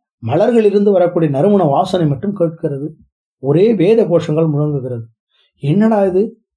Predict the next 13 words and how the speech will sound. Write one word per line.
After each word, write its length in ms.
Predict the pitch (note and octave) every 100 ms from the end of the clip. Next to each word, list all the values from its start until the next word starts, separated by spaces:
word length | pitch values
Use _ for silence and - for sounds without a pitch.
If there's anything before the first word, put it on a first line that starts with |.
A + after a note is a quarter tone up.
| _ G#3
தூங்கிவிட்டானா 600 | B3+ B3+ F#3+ F#3+ E3 D#3
தச்சன்? 400 | C#3+ - A3 A3+ -
இன்னும் 240 | D3 G#3
மூன்று 260 | F#3+ F#3+ G3+
நாட்கள் 340 | F#3+ F#3+ A#3
தானே 220 | G#3 G3+ F#3
இருக்கிறது, 600 | F#3 F#3+ E3+ E3 E3 - -
எப்படி 360 | A#2 - B3
இவன் 160 | A#3+ G3+
செய்து 320 | F#3 G3+ F#3
முடிப்பான் 360 | F3 F3+ D#3+ D3+
என்று 220 | C#3+ C#3+
எண்ணி 440 | C#3+ C4 E4+ B3+